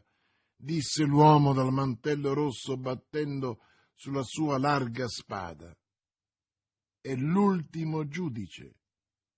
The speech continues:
Ecco tutto. Nachrichter, come dicono i nostri vicini, i tedeschi." E poiché, così dicendo, la legava,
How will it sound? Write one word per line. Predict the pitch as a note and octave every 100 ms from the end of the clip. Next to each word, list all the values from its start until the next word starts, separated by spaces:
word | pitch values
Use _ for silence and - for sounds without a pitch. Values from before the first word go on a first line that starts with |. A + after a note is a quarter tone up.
| _ _ -
Ecco | E3+ E3+ - E3+
tutto. | E3+ B2 - _ - - _ _ _ _ _ _ _ -
Nachrichter, | B2+ D#3 D#3+ D3 - - B2+ F3+ - - _ F#2+ F2+ C2+ C2 _ _ _ _ _ _
come | C#3 D3 C3+
dicono | D#3+ D#3 D3 D3
i | C#3+
nostri | C#3 D3 - C#3+ C3+
vicini, | C#3 A2+ B2 G2 F2 F2 E2+ - _ _ _ _
i | A#2+
tedeschi." | G#2 B2+ A2+ E2+ - _ _ _ _ _ _ _ _ _ _ _ _ _
E | E3+ F3+
poiché, | G3 F#3+ F3+ E3 B2
così | C#3 D3 F#3+
dicendo, | F3+ D3 E3 C3 B2
la | B2+ C3+
legava, | C#3 E3 F3+ D#3